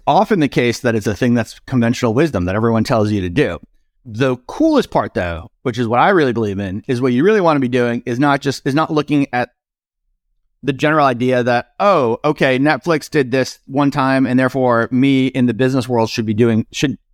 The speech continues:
immediately copy this thing for my B two B product to drive leads." What you really want to be doing is learning from the lead gen products that are out there that are running similar experiments and choosing who you learn from as much as you possibly can.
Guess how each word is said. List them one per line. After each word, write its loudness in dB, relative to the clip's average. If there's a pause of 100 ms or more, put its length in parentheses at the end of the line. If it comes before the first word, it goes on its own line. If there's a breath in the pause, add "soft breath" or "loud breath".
(140)
immediately 2
copy -2
this -4
thing 0 (120)
for 0
my 2
B 0
two -4
B 0
product -10 (460)
to -6
drive 2
leads." -8 (440)
What 0
you 2
really 4
want 2
to 0
be 0
doing 0
is -2
learning 2
from 0
the -2
lead -2
gen -2
products -2
that 0
are 2
out 2
there 0
that -2
are -2
running -2
similar -2
experiments 0
and -8
choosing 0 (600)
who 2
you 4
learn 0
from -8 (920)
as 0
much 0
as -2
you -2
possibly -2
can. -2